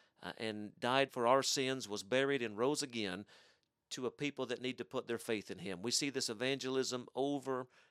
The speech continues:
and over and over again. From Acts chapter one all the way through the end, uh, i-, on all of Paul's missionary journeys, he went and he presented the gospel to try to lead people to faith in Christ. And that tells me that as a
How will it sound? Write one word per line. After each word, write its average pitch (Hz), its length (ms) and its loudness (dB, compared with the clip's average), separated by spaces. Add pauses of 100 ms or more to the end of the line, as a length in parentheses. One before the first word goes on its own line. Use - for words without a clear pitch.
(120)
and 95 200 -8
over 120 580 0
and 107 180 -6
over 113 360 0
again. 95 360 -4
From 113 240 -4
Acts 127 240 0
chapter 127 340 -2
one 135 320 0
all 143 220 8
the 147 80 0
way 147 120 4
through 151 180 -4
the 123 240 -6
end, 104 240 -4 (360)
uh, 101 280 0
i-, 135 120 -2
on 123 160 0
all 143 240 10
of 135 120 0
Paul's 143 360 4
missionary 139 420 -2
journeys, 110 400 -2
he 139 120 -2
went 131 280 -2
and 117 120 -6
he 113 300 -6 (320)
presented 147 600 0
the 143 100 -4
gospel 104 520 -2
to - 100 -14
try 123 200 -2
to 110 80 -2
lead 120 260 -2
people 120 280 -6
to 107 100 -10
faith 123 340 -4
in 110 100 -8
Christ. - 460 -4 (500)
And 139 100 -8
that 170 120 0
tells 156 240 2
me 151 240 0
that 127 160 0
as 127 160 0
a 104 160 2